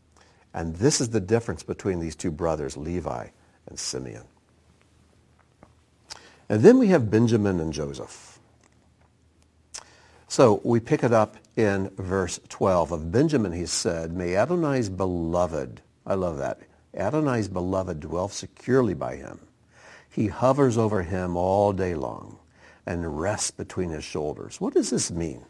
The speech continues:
And when Jacob prophesied over Benjamin,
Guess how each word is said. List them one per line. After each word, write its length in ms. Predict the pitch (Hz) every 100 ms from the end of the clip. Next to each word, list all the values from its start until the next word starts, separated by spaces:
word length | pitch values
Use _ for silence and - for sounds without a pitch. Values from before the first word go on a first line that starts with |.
| _ _ _ - - -
And 240 | 147 143 147
when 480 | 139 151 143 - 107
Jacob 480 | 110 170 - -
prophesied 760 | - 104 90 90 - 95 85 85
over 200 | 85 90
Benjamin, 580 | 76 87 90 80 64